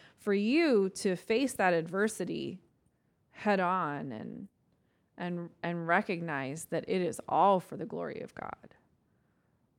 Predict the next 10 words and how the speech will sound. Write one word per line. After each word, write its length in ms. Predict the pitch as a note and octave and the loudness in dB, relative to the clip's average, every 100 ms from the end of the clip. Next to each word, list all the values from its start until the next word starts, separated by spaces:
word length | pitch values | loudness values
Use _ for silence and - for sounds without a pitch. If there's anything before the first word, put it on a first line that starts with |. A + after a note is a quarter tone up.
| _ _ | _ _
Yeah, 240 | D#3 F3+ - _ _ _ _ _ _ _ _ _ - | -14 -12 -16 _ _ _ _ _ _ _ _ _ -12
that's 220 | F#3 - | -12 -12
quite 280 | - G#3 F3+ | -8 -6 -4
a 80 | |
witness. 640 | D#3+ G3 - - - - - _ _ _ _ _ _ _ _ _ _ _ _ _ _ _ _ _ _ - | -6 -8 -12 -18 -18 -20 -20 _ _ _ _ _ _ _ _ _ _ _ _ _ _ _ _ _ _ -18
Good. 240 | E3+ G3 - _ _ _ _ _ _ _ _ _ _ _ _ _ _ _ _ _ _ _ _ _ _ _ _ _ _ _ _ _ _ - - _ _ _ _ _ _ | -14 -14 -16 _ _ _ _ _ _ _ _ _ _ _ _ _ _ _ _ _ _ _ _ _ _ _ _ _ _ _ _ _ _ -20 -20 _ _ _ _ _ _
So, 580 | - B3 A#3+ A#3 A3+ A3 - - - - _ _ _ _ _ _ _ _ _ _ _ - _ _ _ _ _ - | -2 6 8 10 8 4 -4 -10 -14 -20 _ _ _ _ _ _ _ _ _ _ _ -20 _ _ _ _ _ 0
thirty 260 | D4 C#4 | 2 4
little 240 | B3 A#3 A3+ | 2 2 2
verses, 680 | G#3 B3 A#3 A3+ A3 - | 2 0 2 2 2 -2